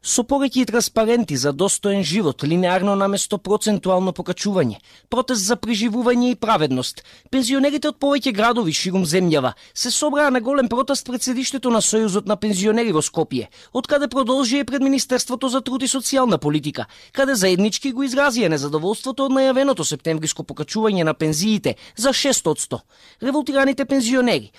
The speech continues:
организирани со автобуси од повеќе градови во внатрешноста, како Прилеп, Штип, Струмица, Виница,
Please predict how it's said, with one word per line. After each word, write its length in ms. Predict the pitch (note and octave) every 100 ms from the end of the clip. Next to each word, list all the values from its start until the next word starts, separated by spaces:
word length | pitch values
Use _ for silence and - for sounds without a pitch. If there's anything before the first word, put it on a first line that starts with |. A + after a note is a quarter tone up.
| -
организирани 680 | G3 G#3+ G#3 A3 G3 G#3+ A3
со 220 | G#3 A3+
автобуси 480 | G#3+ A#3 A3 A#3 A#3
од 160 | A#3 -
повеќе 340 | A#3 A#3 A3+
градови 380 | G#3 A3+ A#3 A#3
во 80 | G#3+
внатрешноста, 680 | A#3+ A3 A#3 A3 E3+ -
како 220 | B2 B2+ E3+
Прилеп, 380 | F#3+ A#3 D#3
Штип, 400 | - - A#3 - - - -
Струмица, 580 | - A#3 B3 D#3 -
Виница, 400 | C3+ A#3 G3 -